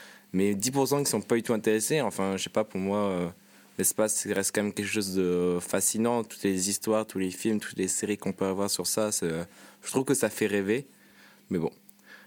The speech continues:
passons à la prochaine, euh, question. Du coup, euh, comme on vous l'a dit, on est dans une école d'ingénieurs et donc du coup, on voulait savoir s'il y avait certaines personnes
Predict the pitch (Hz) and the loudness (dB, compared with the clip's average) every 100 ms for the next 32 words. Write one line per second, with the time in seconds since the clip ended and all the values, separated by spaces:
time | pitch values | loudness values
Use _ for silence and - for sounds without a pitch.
0 | - - 104 - 120 107 95 92 90 - | -4 -2 0 0 0 0 0 0 -2 -2
1 | 113 - 113 107 98 92 90 87 107 - | -2 0 0 0 0 0 -2 -2 -2 0
2 | 139 196 - - 95 92 127 113 98 92 | 0 -2 -4 -2 0 2 2 4 2 2
3 | 107 107 101 98 95 98 120 113 92 85 | 2 2 2 2 2 2 2 2 2 2
4 | 98 95 113 104 98 95 92 110 139 92 | 0 2 2 2 0 0 0 2 0 -2
5 | 85 90 - 117 107 90 - 101 127 - | -4 -6 -2 0 2 0 0 0 0 0
6 | 90 107 120 - 82 92 - 98 104 101 | 0 0 0 -2 0 0 0 0 -2 0
7 | 87 - 110 | -2 0 0